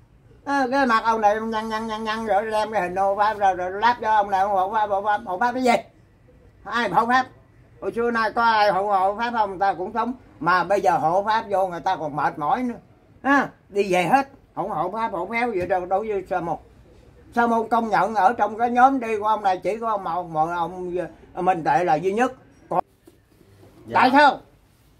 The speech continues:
Speaker 1: Các ông bước vô, các ông phá hoại người ta, các ông phá cuộc tu người ta mà không sao bỏ là gì? Các ông không xứng đáng gọi là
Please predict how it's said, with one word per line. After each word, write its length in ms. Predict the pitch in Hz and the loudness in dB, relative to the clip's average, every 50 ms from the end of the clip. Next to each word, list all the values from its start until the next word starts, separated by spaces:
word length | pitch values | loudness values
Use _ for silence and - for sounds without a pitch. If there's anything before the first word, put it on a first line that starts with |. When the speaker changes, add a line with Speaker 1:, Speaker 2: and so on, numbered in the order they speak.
| _ _ _ _ | _ _ _ _
Speaker 1:
Các 120 | - 262 | 0 0
ông 180 | 247 240 226 220 | 2 0 0 2
bước 160 | 233 254 254 233 | 2 2 2 2
vô, 120 | 220 220 | 0 -2
các 120 | 220 226 220 | 0 2 4
ông 180 | 214 202 202 | 4 2 2
phá 160 | 185 214 233 247 | 0 0 2 2
hoại 300 | 247 202 170 160 185 202 | 2 2 2 0 0 0
người 80 | 190 | 2
ta, 140 | 196 196 202 | 2 2 2
các 100 | 190 214 | 4 4
ông 200 | 208 196 185 175 | 2 2 2 0
phá 240 | 190 208 220 226 220 170 | -2 0 0 -2 -2 -4
cuộc 160 | 160 170 165 | -6 -6 -4
tu 140 | 190 180 180 | -4 -4 -4
người 100 | 170 165 | -4 -2
ta 140 | - 180 170 | -2 -2 -2
mà 160 | 160 165 151 | -2 -2 -2
không 160 | 139 160 196 202 | -2 -2 -2 -2
sao 120 | 190 165 | -4 -4
bỏ 240 | 156 147 139 151 170 | -2 -2 0 0 0
là 60 | 175 | 0
gì? 240 | 156 147 147 131 123 - _ _ _ - - - - - - - - - _ _ _ - _ _ - - | 0 -2 -4 -8 -10 -12 _ _ _ -20 -20 -20 -20 -20 -20 -20 -20 -20 _ _ _ -20 _ _ -2 2
Các 100 | 269 269 | 4 6
ông 220 | 262 247 226 233 220 | 6 6 4 4 4
không 240 | 185 196 247 269 262 | 4 4 4 2 2
xứng 220 | - 277 285 262 | 0 -2 -2 0
đáng 220 | 240 226 226 240 240 | 0 0 0 0 0
gọi 280 | 190 165 160 180 202 | 0 2 2 2 2
là 200 | 208 175 160 160 | 2 0 0 -2